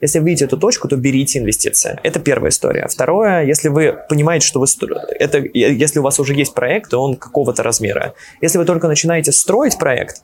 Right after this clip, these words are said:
это классная история брать инвестиции, потому что, по сути, ты,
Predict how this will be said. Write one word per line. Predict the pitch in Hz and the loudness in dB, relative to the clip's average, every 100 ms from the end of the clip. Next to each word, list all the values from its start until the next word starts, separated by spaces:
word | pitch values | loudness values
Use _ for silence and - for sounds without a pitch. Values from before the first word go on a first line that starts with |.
| - | -6
это | - 151 | -4 -2
классная | 170 175 - 123 | 0 0 0 0
история | - 151 127 110 | 0 0 0 0
брать | 123 120 | 0 0
инвестиции, | 123 123 247 254 - 156 143 | -2 -2 0 0 0 0 -2
потому | - - | -8 -6
что, | - - | -4 -2
по | |
сути, | - 185 156 | 0 0 0
ты, | - 147 143 135 | 0 2 2 0